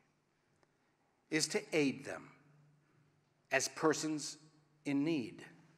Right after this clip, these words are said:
having regard only for their suffering and not for their misdeeds.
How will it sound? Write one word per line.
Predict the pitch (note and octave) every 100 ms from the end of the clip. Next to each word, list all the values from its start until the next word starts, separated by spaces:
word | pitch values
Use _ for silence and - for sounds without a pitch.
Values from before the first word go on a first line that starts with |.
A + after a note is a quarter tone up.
| _ _ _ _ _ _ -
having | D#3+ D#3 D#3+
regard | C#3 C#3 B2 D#3 E3 E3+ - - -
only | F3+ A3 C4 C4
for | C4 A#3+
their | A#3 A3+
suffering | - - C#3+ - G#2 F2 E2+ - _ _ _ _ _ _ _ _ _ _ _ _ _ _ _ _ _ _ _
and | C#3+ C3+
not | B2+ A#2+
for | C3
their | A#2 A2+
misdeeds. | A2+ - G2 E2 D#2 - - - - - -